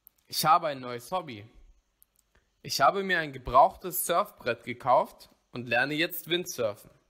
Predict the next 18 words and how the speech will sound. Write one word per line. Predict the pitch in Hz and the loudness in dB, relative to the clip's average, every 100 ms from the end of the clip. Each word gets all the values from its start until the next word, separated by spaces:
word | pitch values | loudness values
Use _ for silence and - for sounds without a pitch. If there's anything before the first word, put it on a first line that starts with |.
| _ _ _ _ _ _ | _ _ _ _ _ _
Das | 143 135 | -8 -2
macht | 165 160 - | -2 -2 0
viel | 226 262 | 2 2
Spaß, | - - 220 127 - - _ _ _ - | 0 0 2 0 -4 -20 _ _ _ -6
ist | 190 - | -6 0
aber | 147 131 | 0 0
nicht | 131 127 | -6 -6
ganz | - 160 156 | -4 -4 -2
einfach, | 156 175 170 131 165 - _ _ _ _ _ _ _ | -2 -2 0 0 0 -4 _ _ _ _ _ _ _
weil | 127 123 | -2 -2
der | 123 | -2
Wind | 131 190 - | -2 -2 -2
am | 131 123 | -2 2
Meer | 131 151 185 - - | 2 2 -4 -10 0
oft | 147 156 - | 2 0 -8
sehr | 139 143 156 | -4 2 2
stark | 156 - 147 139 123 | 2 2 0 0 -8
weht. | 117 - - | -10 -12 -20